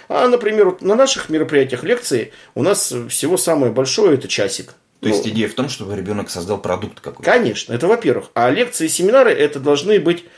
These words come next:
Speaker 1: а, средствами для того, что он создаёт. Вот. Лекции в помощь. А не так, что они вообще там, знаете, абстрактная лекция, абстрактно там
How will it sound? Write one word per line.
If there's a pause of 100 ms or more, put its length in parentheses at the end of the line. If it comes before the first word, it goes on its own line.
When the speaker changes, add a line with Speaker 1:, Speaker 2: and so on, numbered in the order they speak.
(220)
Speaker 1:
а,
средствами
для
того,
что
он
создаёт. (300)
Вот.
Лекции
в
помощь.
А
не
так,
что
они
вообще
там,
знаете,
абстрактная
лекция,
абстрактно
там